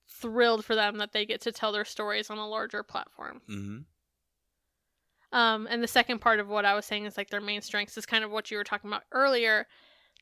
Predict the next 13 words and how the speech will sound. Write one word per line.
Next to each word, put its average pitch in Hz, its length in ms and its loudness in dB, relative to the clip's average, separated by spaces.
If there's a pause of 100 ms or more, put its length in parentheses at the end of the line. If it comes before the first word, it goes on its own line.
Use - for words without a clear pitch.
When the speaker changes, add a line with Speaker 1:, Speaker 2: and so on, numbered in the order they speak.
(160)
Speaker 1:
I 254 100 8
think 285 240 0
that 254 140 -6
they 262 80 2
kept 226 260 -2
it 240 100 0
very 220 640 2
engaging 208 580 -4
with 202 140 -8
the 202 80 -10
visual, 196 460 -6
visuals. 202 720 -4 (140)
Speaker 2:
Mm-hmm. 98 300 -8